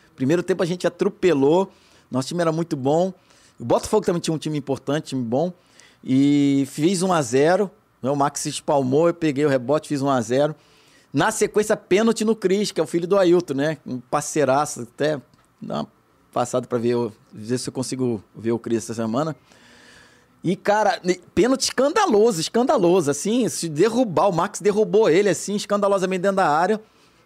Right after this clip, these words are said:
E o Gil não deu nada, não deu. Seguiu, assim, segue o enterro, segue o enterro, tal, não deu nada. E na sequência,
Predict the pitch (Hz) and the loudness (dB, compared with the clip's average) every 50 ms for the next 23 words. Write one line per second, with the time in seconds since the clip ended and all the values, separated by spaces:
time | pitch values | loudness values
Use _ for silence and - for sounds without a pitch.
0 | _ - 175 170 170 196 220 240 220 214 240 247 240 226 226 220 196 190 190 233 | _ 0 0 2 2 2 2 2 4 4 4 4 4 2 2 2 2 2 2 2
1 | 254 220 185 202 226 220 160 - - _ _ _ - - - - 202 220 170 151 | 2 4 4 4 4 4 0 -4 -10 _ _ _ -12 -10 -2 -2 -2 -2 0 -2
2 | 175 214 240 220 175 - 202 175 - - 180 214 226 233 220 208 - 208 220 202 | 0 2 2 2 0 0 -6 -8 -4 -2 -2 -2 -2 -4 -6 -8 -6 -6 -4 -4
3 | 190 151 - 202 220 226 214 208 - 226 220 214 - 208 208 220 240 226 220 202 | -4 -4 -4 -4 -4 -4 -8 -6 -4 -4 -4 -2 0 0 2 2 2 0 -2 -4
4 | 190 175 180 220 226 208 190 185 185 196 208 196 214 190 - _ _ _ _ _ | -4 0 0 2 2 2 2 2 2 2 2 0 -2 -4 -6 _ _ _ _ _
5 | _ _ _ _ _ _ _ _ - 131 151 190 226 226 - - - - - 170 | _ _ _ _ _ _ _ _ -6 -2 0 0 0 0 0 -2 -2 0 0 0
6 | 170 170 160 156 - - 127 107 104 | 0 2 0 -2 -2 -2 -2 -2 -2